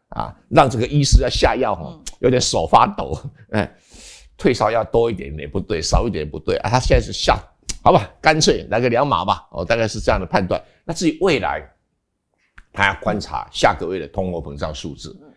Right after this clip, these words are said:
Speaker 1: 也要观察下个月的失业率的数字。他这种东西就是看着病情发展你再下药的，我觉得这个做法是好的。但他现在是预先告诉你说，哎，未来可能我们看起来通货膨胀不太，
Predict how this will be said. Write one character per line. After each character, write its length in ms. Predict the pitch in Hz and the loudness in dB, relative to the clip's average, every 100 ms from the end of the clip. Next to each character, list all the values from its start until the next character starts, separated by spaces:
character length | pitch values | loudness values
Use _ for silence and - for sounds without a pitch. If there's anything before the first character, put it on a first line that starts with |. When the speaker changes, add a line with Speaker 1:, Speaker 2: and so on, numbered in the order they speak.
| _ - | _ 0
Speaker 1:
也 100 | 104 | 2
要 80 | |
观 200 | 117 123 | 4 2
察 180 | 123 - | 2 -4
下 200 | - 123 | 0 0
个 160 | 85 92 | 0 -4
月 120 | 95 | -4
的 120 | 80 | -4
失 340 | 80 - 101 98 | -4 -4 -2 -2
业 120 | 90 | -2
率 160 | 85 | -4
的 60 | 78 | -6
数 240 | - 117 | -4 -4
字。 260 | 92 - - _ _ _ _ | -4 -8 -10 _ _ _ _
他 120 | - 160 - | -6 -4 -6
这 120 | - 208 | 2 2
种 160 | 110 | 4
东 120 | 123 | -2
西 140 | 160 101 | -8 -6
就 100 | 117 | -8
是 160 | - 117 | -6 -8
看 240 | - 113 | -2 -2
着 100 | 95 - | -4 -4
病 220 | - 139 110 | 0 0 0
情 220 | 87 98 | -4 0
发 200 | - 107 | 0 0
展 220 | - 76 82 | -2 -6 -8
你 60 | |
再 120 | 78 | -6
下 280 | 98 - 80 | -2 2 2
药 260 | 98 92 67 | 2 -4 -4
的， 220 | 50 50 _ _ - | -12 -20 _ _ -2
我 100 | 123 | 2
觉 80 | |
得 60 | 151 | 4
这 100 | 202 | 2
个 80 | 151 | 0
做 240 | - 165 | 2 0
法 140 | 95 82 | 0 -4
是 100 | 139 | -4
好 240 | - 67 | -4 -6
的。 160 | 62 - _ _ | -12 -18 _ _
但 120 | 160 | 2
他 100 | 170 | 4
现 140 | 165 160 | 2 0
在 20 | |
是 180 | 101 98 | -2 -4
预 160 | - 123 | 0 2
先 220 | 127 123 | 2 2
告 180 | 135 92 | 2 2
诉 160 | 107 | -2
你 120 | 90 69 | -6 -6
说， 180 | 80 85 | -4 -2
哎， 260 | 101 90 - _ _ _ | 0 -2 -6 _ _ _
未 180 | 170 127 | 2 2
来 180 | 92 107 | 0 -8
可 480 | - 123 104 101 101 | -4 0 0 0 -4
能 580 | 101 104 110 110 107 98 | -6 -6 -4 -4 -4 -4
我 140 | 87 | -2
们 160 | 98 104 | -2 0
看 180 | 147 | 0
起 80 | 104 | 0
来 60 | 90 | -4
通 200 | - 123 | -4 -6
货 60 | |
膨 180 | 104 98 | -6 -4
胀 140 | 95 98 | -4 -4
不 100 | - | 2
太， 180 | - | 2